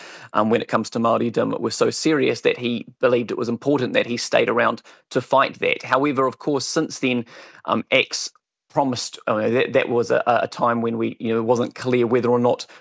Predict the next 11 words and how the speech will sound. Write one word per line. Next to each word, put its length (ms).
where 220
it 100
would 140
land 340
in 80
terms 220
of 80
the 80
referendum 600
with 120
the, 140